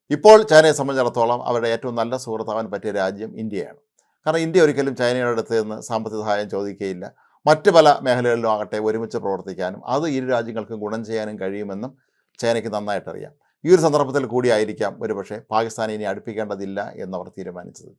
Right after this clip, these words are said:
തീർന്നില്ല, പാകിസ്ഥാൻ സർക്കാർ ചൈനയിലെ വിവിധ പവർ സ്ഥാപനങ്ങളിൽ നിന്ന്, എനർജി സ്ഥാപനങ്ങളിൽ നിന്ന് വൈദ്യുതി വാങ്ങിയ വകയിൽ ഏതാണ്ട് ഒന്നര ബില്യൺ ഡോളർ തിരികെ കൊടുക്കാനുണ്ട്. ആ കടം ഇനിയും വീട്ടിയിട്ടില്ല. ചൈനീസ് പാകിസ്ഥാൻ വ്യവസായ ഇടനാഴിയുടെ കൂടി ഭാഗമായിട്ടാണ്,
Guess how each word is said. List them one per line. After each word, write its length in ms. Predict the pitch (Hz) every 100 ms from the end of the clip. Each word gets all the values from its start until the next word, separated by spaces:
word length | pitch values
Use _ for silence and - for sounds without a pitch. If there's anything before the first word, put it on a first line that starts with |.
| 175
തീർന്നില്ല, 300 | 190 190 175
പാകിസ്ഥാൻ 400 | 165 185 202 160
സർക്കാർ 300 | 143 143 135
ചൈനയിലെ 640 | 147 143 156 160 160 175 -
വിവിധ 340 | 135 151 156
പവർ 520 | 175 - - 147 160
സ്ഥാപനങ്ങളിൽ 540 | 156 - 139 135 123 120
നിന്ന്, 100 | 127
എനർജി 280 | 135 143
സ്ഥാപനങ്ങളിൽ 580 | 127 135 123 123 123 120 117
നിന്ന് 240 | 117 143 -
വൈദ്യുതി 500 | 110 120 131 127 139
വാങ്ങിയ 440 | 139 117 117 117 117
വകയിൽ 380 | 104 104 104 131 -
ഏതാണ്ട് 380 | 117 127 127 127 123
ഒന്നര 440 | 127 147 151 151
ബില്യൺ 560 | 143 131 135 147 151 131
ഡോളർ 320 | 123 123 104 -
തിരികെ 180 | 117 120
കൊടുക്കാനുണ്ട്. 520 | 120 104 98 92 92 - -
ആ 180 | 110 117
കടം 260 | 110 107 110
ഇനിയും 300 | 113 107 107
വീട്ടിയിട്ടില്ല. 540 | 98 98 101 92 95 - _ -
ചൈനീസ് 320 | 170 202 151
പാകിസ്ഥാൻ 360 | 175 175 175 165
വ്യവസായ 300 | 160 147 160
ഇടനാഴിയുടെ 520 | 147 156 151 147 -
കൂടി 160 | 156 143
ഭാഗമായിട്ടാണ്, 840 | 123 123 139 135 131 120 113 113